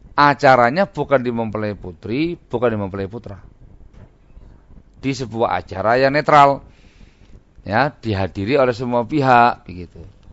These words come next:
Nah, ini untuk siapa? Kalau kado itu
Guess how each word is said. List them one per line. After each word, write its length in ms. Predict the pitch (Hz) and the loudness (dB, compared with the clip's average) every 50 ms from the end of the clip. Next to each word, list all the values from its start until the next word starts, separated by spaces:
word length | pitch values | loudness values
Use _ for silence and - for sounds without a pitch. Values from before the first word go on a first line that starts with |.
| - - - - - - - _ - - - - - - - - | -20 -20 -20 -20 -20 -20 -20 _ -20 -20 -20 -20 -20 -20 -16 -12
Nah, 40 | 90 92 | -8 -6
ini 80 | 120 | -4
untuk 160 | 185 196 202 180 | -2 -2 -2 0
siapa? 560 | 190 233 240 - 190 175 165 156 160 170 - - - - - - - _ _ - - - - - - - - - - - - - - - - - - - | 2 2 2 4 4 4 4 2 0 -6 -14 -20 -20 -20 -20 -20 -20 _ _ -20 -20 -20 -20 -20 -20 -20 -20 -20 -20 -20 -20 -20 -20 -20 -20 -20 -16 0
Kalau 400 | - 156 156 160 208 233 233 - | 4 6 8 8 8 6 6 2
kado 800 | - 226 240 220 - - - 123 110 104 98 101 104 113 120 117 - - _ _ _ _ - - - - - - - _ | 2 0 0 0 -2 -6 -6 -4 -4 -4 -4 -4 -6 -8 -10 -12 -16 -20 _ _ _ _ -20 -20 -20 -20 -20 -20 -20 _
itu 240 | - 107 - - 185 | -18 -18 -8 -6 -6